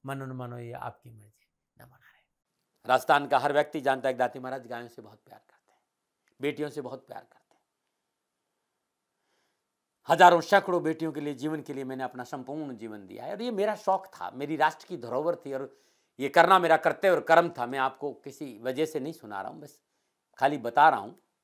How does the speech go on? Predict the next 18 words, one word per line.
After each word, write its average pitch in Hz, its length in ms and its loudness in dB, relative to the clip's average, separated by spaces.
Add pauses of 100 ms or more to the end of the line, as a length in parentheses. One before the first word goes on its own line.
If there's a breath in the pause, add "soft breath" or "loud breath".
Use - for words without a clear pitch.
(340)
कि - 40 -14
ये 147 100 -4
मेरा 160 200 2
जीवन 156 320 -2
का 127 140 -6
लक्ष्य 120 340 -12
रहा - 120 -18
है। - 220 -20 (1900)
मनुष्य 170 340 0
हूँ 196 180 -6 (1500)
और 120 100 0
मानव 180 260 8
होने 175 220 4
के 143 60 -8
नाते 156 240 0
मेरा 143 220 6
कर्तव्य 170 460 6
है 185 100 4